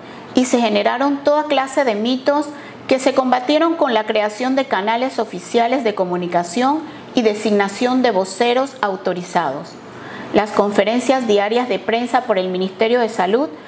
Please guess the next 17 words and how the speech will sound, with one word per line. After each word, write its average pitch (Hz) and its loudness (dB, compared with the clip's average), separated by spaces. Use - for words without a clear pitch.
brindando 240 2
información 254 0
relevante 233 0
sobre 208 -2
el 196 -2
virus 277 -2
y 226 2
la 202 2
dinámica 214 0
de 190 0
la 180 2
pandemia 214 0
a 208 0
nivel 196 -2
nacional 214 -2
e 226 4
internacional, 196 0